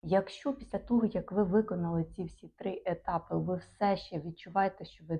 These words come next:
не можете приступити до діяльності, чи що вас знову затягують думки і почуття у свій вир, ви повторюєте цю вправу знову і знову, зупиняючись на кожному етапі настільки, наскільки вам потрібно,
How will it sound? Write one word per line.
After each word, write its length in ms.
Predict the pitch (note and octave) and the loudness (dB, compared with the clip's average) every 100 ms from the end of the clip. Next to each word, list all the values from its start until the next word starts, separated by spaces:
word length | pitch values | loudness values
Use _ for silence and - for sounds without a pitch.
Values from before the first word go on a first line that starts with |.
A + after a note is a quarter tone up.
| - | 2
не 140 | C4 | 6
можете 520 | D4 B3 A#3+ G3+ - | 8 8 8 6 0
приступити 640 | F#3 - - E3+ - E3+ E3 | -4 -6 -16 -14 -10 -8 -6
до 140 | E3 | -6
діяльності, 640 | E3 F3 F#3 E3+ E3 - | -4 2 2 2 -6 -10
чи 220 | - F3 E3 | -18 -12 -12
що 160 | - | -6
вас 200 | G3+ A#3 | 0 2
знову 380 | G3+ A3 A3+ G3+ | 2 4 6 4
затягують 600 | G3+ - G3 F3+ F3+ D3+ | 0 -2 -2 -2 -6 -4
думки 420 | F3 F3+ E3+ - - | -4 -4 -6 -8 -8
і 60 | |
почуття 520 | E3 E3+ - F3+ F#3 | -14 -18 -20 -12 -4
у 120 | - E3 | -2 -4
свій 340 | - E3 D#3+ | -4 -2 0
вир, 240 | E3+ C4 G4+ - - - _ | 2 2 0 -14 -20 -20 _
ви 340 | F3+ F#3 A#3+ C#4 | 2 6 6 4
повторюєте 880 | C4+ A#3+ - D#3+ E3 G3+ G#3 G3+ | 0 -4 -6 -2 0 2 0 -2
цю 180 | G3 - | -6 -10
вправу 560 | D#3+ - D#3+ D#3+ E3+ D#3+ | -16 -2 -2 -2 -4 -6
знову 640 | - E3 F#3+ B3+ B3+ C#4 _ _ _ - | -2 -2 2 2 0 -8 _ _ _ -2
і 120 | E3+ | 0
знову, 640 | E3 F#3+ F3+ G#3+ A#3+ A#3+ - _ _ | 2 0 2 4 4 2 -2 _ _
зупиняючись 800 | - G#3 G#3 F#3+ F3+ F3 E3+ E3 | -4 0 2 2 0 -4 -6 -10
на 100 | F3 | -10
кожному 540 | - F#3 F3+ E3 D#3+ D#3+ | -4 -4 0 2 4 2
етапі 460 | D#3+ F3 E3 E3+ | 2 0 0 -2
настільки, 720 | F#3+ F3+ G3+ - G3 E3 - | 0 2 0 0 -2 -2 -2
наскільки 580 | - E3 - F3+ E3 E3 | -2 -2 -8 -12 -10 -6
вам 300 | D#3+ D#3+ D#3 - | -4 -2 -4 -6
потрібно, 680 | D#3+ - F#3 A#3+ A#3+ A#3 | -6 -4 0 6 6 6